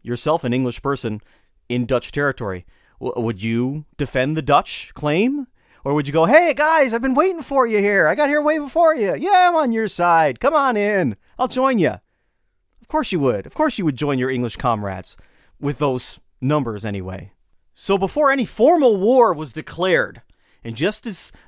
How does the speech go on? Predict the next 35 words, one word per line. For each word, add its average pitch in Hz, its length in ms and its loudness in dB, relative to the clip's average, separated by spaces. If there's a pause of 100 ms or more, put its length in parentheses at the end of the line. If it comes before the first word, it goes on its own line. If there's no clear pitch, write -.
the 147 80 -2
dominoes 165 460 0
are 131 60 -12
starting 151 360 -2
to 127 60 -8
fall 127 200 0
into 113 140 -4
place, 139 400 -4 (180)
Stuyvesant 240 640 -2
reaches 208 360 -4
out 196 180 2
to 175 80 -10
the 135 120 -6
New 147 260 0
England 135 340 -2
governors, 135 560 -6 (200)
and 127 80 -4
he 147 60 -2
says, 160 220 -4
"I 180 100 4
want 269 220 0
to 247 40 0
meet, 151 440 -4 (240)
and 131 100 -4
let's 220 180 0
make 220 220 -2
a - 60 6
formal 226 500 2
border 143 400 2
between 123 380 -2
your 185 140 2
colonies 147 360 0
and 117 80 -4
our 123 140 0
colonies." 101 420 -12